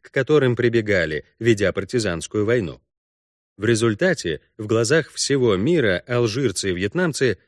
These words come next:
безоговорочно выиграли моральное сражение,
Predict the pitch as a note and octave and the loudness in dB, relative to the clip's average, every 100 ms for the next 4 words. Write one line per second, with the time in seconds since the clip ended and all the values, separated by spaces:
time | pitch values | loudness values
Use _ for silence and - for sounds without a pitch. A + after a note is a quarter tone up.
0 | _ - C#3 E3 D#3+ C3+ A#2+ A2+ D#3 D3 | _ -4 0 2 2 2 2 4 4 2
1 | - C3+ A2 A#2+ C3+ A#2 A#2+ A2+ A2 G#2 | 0 0 2 2 2 2 0 2 0 0
2 | G2+ F#2+ - F#2 F#2 F2 E2 D#2 | 0 -2 -2 -2 -2 -4 -4 -8